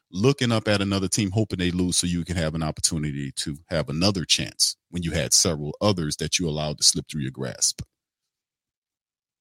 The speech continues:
Why would they try to hold on to him for a third season? It's not because they believe in him that much. I'm telling you, that's what they'll tell you, but it's money behind this. His contract is larger than what they're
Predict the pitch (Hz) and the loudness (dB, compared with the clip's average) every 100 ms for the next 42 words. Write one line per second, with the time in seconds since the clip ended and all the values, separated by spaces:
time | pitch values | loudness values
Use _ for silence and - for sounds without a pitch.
0 | _ _ - - 101 110 110 104 95 101 | _ _ -20 -2 4 4 4 2 4 4
1 | 95 92 101 98 92 90 - 92 87 - | 2 2 0 0 0 -2 -2 0 -2 -2
2 | 85 80 - 92 85 - 80 76 85 98 | -4 -2 2 2 2 2 0 -2 -2 2
3 | 104 104 87 90 85 90 78 80 98 87 | 2 2 0 0 0 0 0 0 0 0
4 | 80 78 73 71 76 76 76 107 87 71 | -2 -2 -4 -4 -2 -2 0 2 0 0
5 | 73 101 98 90 82 67 - 127 117 87 | 2 2 0 -2 -4 -2 4 6 6 4
6 | 76 - _ 82 85 82 90 104 104 76 | -2 -6 _ -4 0 2 4 6 6 2
7 | 76 78 69 64 - - 85 - 117 113 | -2 -2 -2 -2 -2 0 0 2 2 4
8 | 113 101 95 - 85 82 92 95 80 78 | 4 2 2 0 -2 2 4 4 0 -4
9 | - _ - 90 85 90 - 90 85 | -6 _ -6 -4 0 -2 0 0 0